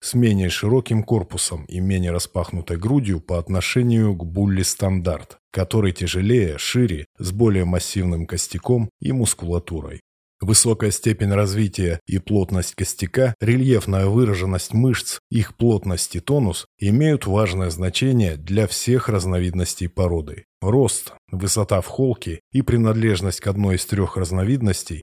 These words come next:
устанавливаются после достижения собакой возраста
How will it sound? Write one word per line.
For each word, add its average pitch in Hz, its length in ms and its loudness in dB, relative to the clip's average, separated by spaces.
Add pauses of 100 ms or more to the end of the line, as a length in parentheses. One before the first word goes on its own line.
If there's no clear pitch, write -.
устанавливаются 123 880 2
после 95 380 -2
достижения 95 680 0
собакой 95 600 -2 (120)
возраста 110 720 0